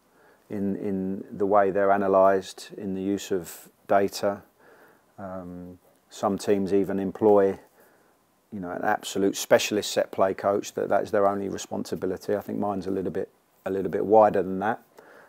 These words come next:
Um, but, you know, we're working hard on them. I think we did get some pretty quick improvement. That's probably plateaued off or dipped very slightly,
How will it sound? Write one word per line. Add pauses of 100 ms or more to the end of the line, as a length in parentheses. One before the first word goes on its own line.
(160)
Um,
but,
you
know,
we're
working
hard
on
them. (220)
I
think
we
did
get
some (840)
pretty
quick
improvement. (1120)
That's
probably
plateaued
off
or
dipped
very
slightly,